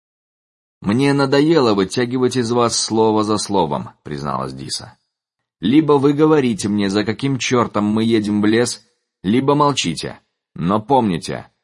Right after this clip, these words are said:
что подвергаете меня опасности, скрывая нечто важное». Преподобный вздохнул и посмотрел на небо, словно ища там поддержки.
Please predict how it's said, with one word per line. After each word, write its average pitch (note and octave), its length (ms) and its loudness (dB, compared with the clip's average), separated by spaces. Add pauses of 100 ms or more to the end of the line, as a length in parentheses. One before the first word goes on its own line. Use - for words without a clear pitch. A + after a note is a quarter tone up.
(100)
что - 220 -4
подвергаете A#2 680 0
меня A#2+ 220 -2
опасности, G2+ 720 -2
скрывая G2+ 540 -2
нечто F#2+ 440 -4
важное». B1 520 -6 (800)
Преподобный D#3+ 600 0
вздохнул C#3+ 480 0
и C3 80 -2
посмотрел A#2 540 -2
на A#2+ 100 -2
небо, C3 480 -2 (200)
словно C3 320 2
ища A2 500 -2
там F2+ 220 -2
поддержки. C#2 800 -8